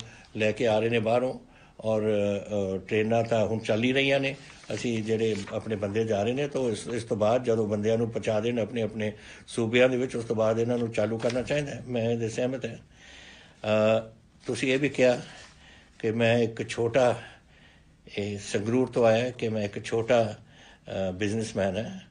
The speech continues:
ਲੁ-, ਅ, ਲੁਧਿਆਣੇ ਤੋਂ, ਤੇ ਮੈਂ, ਅ, ਪਿਛਲੇ ਦੋ ਸ-, ਮਹੀਨਿਆਂ 'ਚ ਮੇਰੀ ਕੋਈ ਕਮਾਈ ਨਹੀਂ ਹੋਈ।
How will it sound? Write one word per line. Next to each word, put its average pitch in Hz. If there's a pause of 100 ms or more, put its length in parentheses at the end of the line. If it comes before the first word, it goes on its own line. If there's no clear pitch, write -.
(500)
ਲੁ-, 104
ਅ, 92 (180)
ਲੁਧਿਆਣੇ 104
ਤੋਂ, - (680)
ਤੇ 107
ਮੈਂ, 107
ਅ, 101
ਪਿਛਲੇ 120
ਦੋ 110
ਸ-, -
ਮਹੀਨਿਆਂ 107
'ਚ 110
ਮੇਰੀ 104
ਕੋਈ 101
ਕਮਾਈ 101
ਨਹੀਂ 113
ਹੋਈ। 117